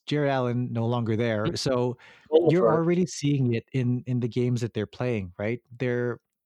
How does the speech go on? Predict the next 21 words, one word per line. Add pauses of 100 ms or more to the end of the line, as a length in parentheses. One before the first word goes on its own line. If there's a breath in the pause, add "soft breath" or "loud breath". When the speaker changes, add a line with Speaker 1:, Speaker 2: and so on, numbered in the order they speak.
(120)
Speaker 1:
yes,
they
are
winning
games, (480 soft breath)
but
they're
winning
them,
like,
one
hundred
and
twenty-five
to
one
hundred
twenty-four.
So (800 loud breath)
that,
that's,